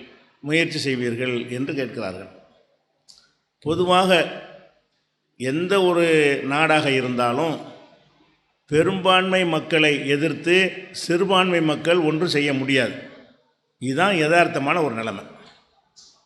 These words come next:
ஒரு பகுதியில் பெரும்பான்மையான மக்கள் சிறுபான்மை மக்களுக்கு எதிராக ஒன்று திரண்டு விட்டார்கள் என்று சொன்னால், சிறுபான்மை மக்கள் வந்து குரல் எழுப்ப முடியும், கேள்வி கேட்க முடியும்.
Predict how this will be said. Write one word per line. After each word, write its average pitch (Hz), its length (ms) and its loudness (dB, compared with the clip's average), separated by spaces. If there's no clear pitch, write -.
ஒரு 156 200 -2
பகுதியில் 180 460 4
பெரும்பான்மையான 185 800 2
மக்கள் 160 400 -2
சிறுபான்மை 175 640 -2
மக்களுக்கு 160 400 -4
எதிராக 160 340 0
ஒன்று 170 340 0
திரண்டு 170 300 0
விட்டார்கள் 147 400 0
என்று 131 160 -4
சொன்னால், 135 460 -2
சிறுபான்மை 190 720 0
மக்கள் 170 360 0
வந்து 151 680 0
குரல் 220 340 4
எழுப்ப 180 320 4
முடியும், 135 320 -2
கேள்வி 208 380 0
கேட்க 180 260 2
முடியும். 143 300 -2